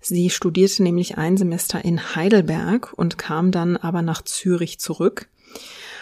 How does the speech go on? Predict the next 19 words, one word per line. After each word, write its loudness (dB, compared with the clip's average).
Und 2
nach 4
ihrer 4
Rückkehr 0
nach -2
Zürich, 2
ähm, -4
begann 4
dann 2
wirklich -4
eine -2
romantische 2
Annäherung 0
zwischen -2
Mileva -2
Maric -6
und -2
Albert -4
Einstein. -6